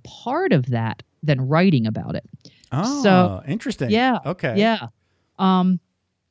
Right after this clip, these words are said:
Speaker 1: so I actually left Variety, went to, uh, the Kellogg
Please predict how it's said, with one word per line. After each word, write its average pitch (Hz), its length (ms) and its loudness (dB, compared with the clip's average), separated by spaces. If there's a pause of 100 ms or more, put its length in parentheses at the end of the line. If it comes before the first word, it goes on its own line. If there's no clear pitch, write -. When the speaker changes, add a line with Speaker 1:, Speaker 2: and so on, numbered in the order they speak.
(380)
Speaker 1:
so 180 560 0 (120)
I 165 120 2
actually 269 840 -2 (340)
left 180 540 2
Variety, 190 920 0
went 165 480 -2
to, 196 920 0
uh, 165 200 2
the 151 100 0
Kellogg 190 680 2